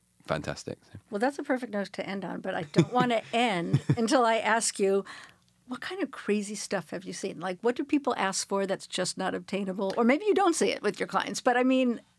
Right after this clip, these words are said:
Speaker 1: Yeah,
Speaker 2: pie in
Speaker 1: um,
Speaker 2: the sky.
Speaker 1: well, I mean, I did, I used, I mean,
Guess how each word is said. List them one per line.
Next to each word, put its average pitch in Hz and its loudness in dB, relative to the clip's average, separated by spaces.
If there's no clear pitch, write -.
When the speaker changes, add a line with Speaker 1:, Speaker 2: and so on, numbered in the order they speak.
Speaker 1:
Yeah, 175 4
Speaker 2:
pie 156 6
in 339 4
Speaker 1:
um, 320 4
Speaker 2:
the 302 6
sky. 247 4
Speaker 1:
well, 214 6
I 180 4
mean, 190 6
I 190 4
did, 220 2
I 180 4
used, 202 0
I 156 0
mean, 160 2